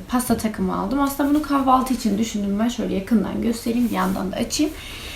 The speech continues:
Normalde çok güzel nevresimleri var. Gerçekten çok başarılı buluyorum nevresim takımlarını ama ben, e, birkaç tane nevresim aldım zaten. Onları normal küçük yorgan boyutu aldım. Hani belki dedim,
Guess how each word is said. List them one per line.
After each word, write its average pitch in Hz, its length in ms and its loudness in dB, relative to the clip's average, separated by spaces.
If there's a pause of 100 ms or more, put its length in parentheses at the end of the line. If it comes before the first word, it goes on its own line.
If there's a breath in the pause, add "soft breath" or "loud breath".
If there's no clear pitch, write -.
(160 loud breath)
Normalde 269 460 6
çok 330 240 0
güzel 269 220 4
nevresimleri 240 720 6
var. 220 160 4
Gerçekten 214 540 0
çok 214 260 -4
başarılı 208 480 0
buluyorum 185 380 2
nevresim 190 360 2
takımlarını 240 500 2
ama 269 260 4
ben, 269 200 4
e, 208 300 0
birkaç 285 280 0
tane 247 280 4
nevresim 233 320 2
aldım 226 360 6
zaten. 190 380 0 (500 loud breath)
Onları 294 380 8
normal 285 420 6
küçük - 320 -4
yorgan 240 440 8
boyutu 214 360 2
aldım. 196 440 2
Hani 220 440 2
belki 240 340 4
dedim, 226 340 4